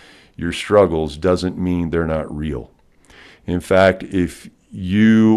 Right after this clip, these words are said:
or a friend or a family member are struggling with mental illness, there may be a point in time where you need to get some help. You need to find a friend.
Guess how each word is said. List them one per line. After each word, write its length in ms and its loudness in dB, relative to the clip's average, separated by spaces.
or 240 2
a 40 0
friend 600 -2
or 220 -4
a 40 -4
family 400 -2
member 420 0
are 140 -4
struggling 560 -2
with 140 -6
mental 340 -8
illness, 540 -6
there 120 0
may 140 2
be 120 2
a 60 4
point 280 -2
in 40 -10
time 240 0
where 120 -2
you 120 -2
need 160 -2
to 60 -4
get 160 -4
some 140 -4
help. 380 0
You 140 -10
need 140 -6
to 60 -8
find 280 -4
a 40 -8
friend. 560 -4